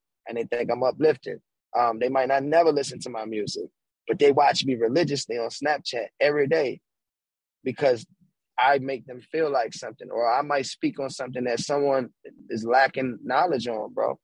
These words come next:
So it's like people, we gotta understand what people even fucking with us for. Today is different. It's not like back in the day when a hit record came out and you didn't have to know who the fuck it was because that's the only shit playing anyway.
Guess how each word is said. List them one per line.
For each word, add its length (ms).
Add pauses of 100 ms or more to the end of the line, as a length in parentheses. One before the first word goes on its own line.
(760)
So 180
it's 120
like 260
people, 300
we 140
gotta 360
understand 540
what 160
people 240
even 340
fucking 260
with 140
us 260
for. 300
Today 300
is 100
different. 420
It's 120
not 220
like 180
back 240
in 120
the 100
day 360 (440)
when 300
a 80
hit 220
record 320
came 300
out 240 (320)
and 260
you 60
didn't 180
have 240
to 80
know 180
who 100
the 80
fuck 220
it 120
was 340
because 380
that's 200
the 80
only 240
shit 280
playing 340
anyway. 440